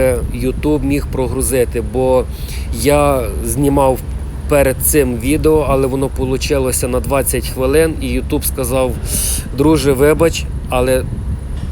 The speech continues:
має бути трошки воно менше». І то відео з хорошими бустами, то, що я там показав в нім, я його тепер ним поділитися не можу.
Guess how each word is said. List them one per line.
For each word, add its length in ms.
має 320
бути 300
трошки 500
воно 520
менше». 600
І 300
то 200
відео 520
з 340
хорошими 600
бустами, 680
то, 120
що 160
я 200
там 280
показав 640
в 80
нім, 320
я 280
його 560
тепер 320
ним 200
поділитися 760
не 160
можу. 460